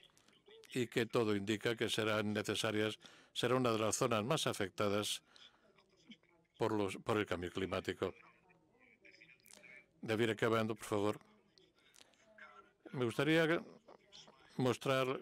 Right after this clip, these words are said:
estos dos últimas diapositivas, en, en estas dos últimas diapositivas el trabajo que se está realizando para soportar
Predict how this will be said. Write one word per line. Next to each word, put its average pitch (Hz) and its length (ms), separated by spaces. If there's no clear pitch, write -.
estos 139 380
dos 139 160
últimas 127 420
diapositivas, 131 720
en, 143 320
en 139 100
estas 143 240
dos 160 180
últimas 135 300
diapositivas 151 520
el 165 100
trabajo 160 340
que 160 80
se 120 80
está 156 160
realizando 123 640
para 113 280
soportar 107 840